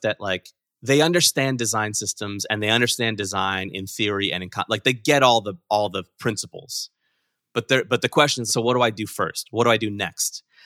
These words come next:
And it was like, and what we were hearing was like, "Can you just give me the next thing to do?"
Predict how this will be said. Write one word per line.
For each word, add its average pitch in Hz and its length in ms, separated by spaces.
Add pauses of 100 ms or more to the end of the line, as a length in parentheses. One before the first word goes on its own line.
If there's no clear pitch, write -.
(140)
And 113 100
it 107 60
was 113 160
like, 104 240
and 113 220
what 113 180
we 110 100
were 107 100
hearing 131 260
was 101 160
like, 98 160 (280)
"Can 131 140
you 131 60
just 151 180
give 139 100
me 120 100
the 104 120
next 98 240
thing 95 140
to 82 80
do?" - 120